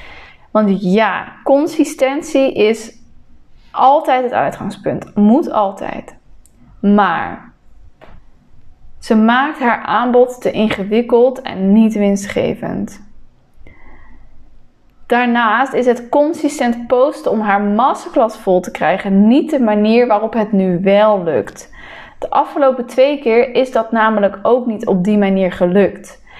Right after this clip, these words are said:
En dat kan met alles te maken hebben, hè. Dat kan zijn omdat ze niet de juiste doelgroep heeft, dat ze niet de juiste volgers heeft, dat ze niet de juiste titel heeft, dat ze niet de juiste inhoud heeft.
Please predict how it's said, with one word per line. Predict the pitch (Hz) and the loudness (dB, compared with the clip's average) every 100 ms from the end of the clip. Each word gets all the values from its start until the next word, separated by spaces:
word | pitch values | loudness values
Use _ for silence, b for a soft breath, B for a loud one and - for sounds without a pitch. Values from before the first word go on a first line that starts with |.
| B B | B B
En | - 226 | -2 0
dat | 240 | 0
kan | 247 240 | 0 0
met | 233 | 0
alles | 247 262 | 0 0
te | 254 | -2
maken | 214 196 196 190 | 0 0 2 2
hebben, | 180 175 | 4 4
hè. | 202 | 4
Dat | 233 233 | 2 0
kan | 220 214 | 0 0
zijn | 214 202 196 | 0 0 2
omdat | 196 185 | 0 -2
ze | - | 0
niet | 190 190 202 196 208 | 0 4 2 0 -2
de | 190 | 0
juiste | 185 170 - 190 | 2 2 0 -6
doelgroep | 196 220 233 214 | 0 2 2 -2
heeft, | 214 190 202 - - | 2 2 0 -4 -4
dat | 185 - | -4 -2
ze | 190 | -6
niet | 185 | -2
de | 180 | 0
juiste | 175 180 190 | 0 0 -4
volgers | 220 220 226 233 - | 2 2 2 -6 0
heeft, | 180 185 - B B B B - | 2 2 -2 B B B B 0
dat | 202 | 0
ze | 196 196 | 0 -6
niet | 185 | 0
de | |
juiste | 170 196 202 220 - | 2 2 0 -8 0
titel | 277 262 240 | 0 2 0
heeft, | 233 202 214 214 | 0 2 2 2
dat | 175 | -2
ze | - 180 | -2 -4
niet | 185 185 - | -4 -4 -2
de | 185 | 0
juiste | 165 190 - - - | 2 0 -6 -8 -2
inhoud | 247 254 240 226 | 0 0 0 0
heeft. | 226 208 208 214 | 0 2 2 0